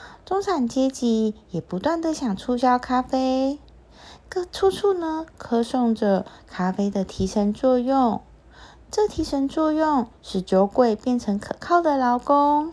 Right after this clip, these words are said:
荷兰和英国的船员便将这种植物咖啡出口到其他的殖民地区。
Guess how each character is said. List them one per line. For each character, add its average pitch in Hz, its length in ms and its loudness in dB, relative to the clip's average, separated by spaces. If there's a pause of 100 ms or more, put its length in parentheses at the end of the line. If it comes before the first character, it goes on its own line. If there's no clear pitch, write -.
(360)
荷 185 280 -2
兰 220 460 0 (180)
和 180 180 -2
英 381 260 -4
国 330 160 2
的 302 160 2
船 262 320 0
员 247 420 0 (300)
便 226 180 0
将 226 180 -2
这 240 160 -2
种 185 220 -4
植 180 260 -4
物 311 160 0
咖 254 220 -4
啡 269 480 2 (320)
出 - 180 -6
口 - 220 -4
到 202 220 -6
其 - 280 -8
他 269 220 -4
的 330 140 -4
殖 214 180 -4
民 196 260 0
地 196 200 -2
区。 196 480 -2